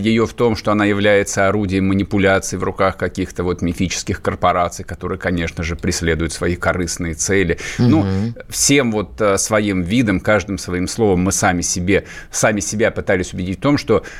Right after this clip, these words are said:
Speaker 1: проблема не стоит выеденного яйца, никакого глобального потепления нет,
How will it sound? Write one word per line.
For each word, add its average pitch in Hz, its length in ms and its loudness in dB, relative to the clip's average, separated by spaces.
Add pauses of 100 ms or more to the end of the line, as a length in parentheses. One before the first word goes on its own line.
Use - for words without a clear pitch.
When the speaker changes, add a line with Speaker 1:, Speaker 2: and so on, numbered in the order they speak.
Speaker 1:
проблема 101 440 2
не 92 80 -2
стоит 90 380 -2
выеденного 82 420 0
яйца, 92 680 0 (220)
никакого 104 480 -4
глобального 90 540 2
потепления 82 800 -2
нет, 117 420 2